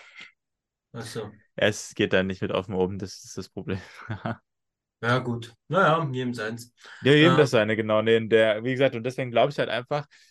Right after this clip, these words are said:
Speaker 2: ich glaub, irgendwas anderes hat das aufgefressen. Also, weil Club Mensa hatte ja, ich glaube, auch einen, jetzt muss ich überlegen, hatte der auch einen Eintritt auf alle Fälle? Eintritt war auf alle Fälle da.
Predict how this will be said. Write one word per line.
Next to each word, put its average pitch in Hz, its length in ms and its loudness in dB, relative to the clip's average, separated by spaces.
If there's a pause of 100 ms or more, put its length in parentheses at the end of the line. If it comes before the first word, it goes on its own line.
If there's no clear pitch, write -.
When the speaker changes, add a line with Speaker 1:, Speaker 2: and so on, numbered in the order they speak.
(180)
Speaker 2:
ich - 140 -10
glaub, 156 160 2
irgendwas 147 260 2
anderes 143 300 0
hat 131 120 0
das 113 160 -8
aufgefressen. 98 760 -6
Also, 101 340 -4
weil 101 140 0
Club 117 220 -8
Mensa 135 260 0
hatte 135 180 -2
ja, 117 160 2
ich 107 200 -10
glaube, - 360 -4
auch - 300 -4
einen, 117 420 -6 (120)
jetzt - 260 -18
muss 113 140 -6
ich - 80 -16
überlegen, 107 400 -6
hatte 120 180 -4
der 110 240 2
auch 110 80 -4
einen 110 100 -10
Eintritt 143 480 -4
auf 165 140 0
alle 156 200 0
Fälle? 160 460 -2 (840)
Eintritt 123 480 -4
war 107 120 4
auf - 100 -4
alle 131 180 -2
Fälle 156 280 -2
da. 151 420 -2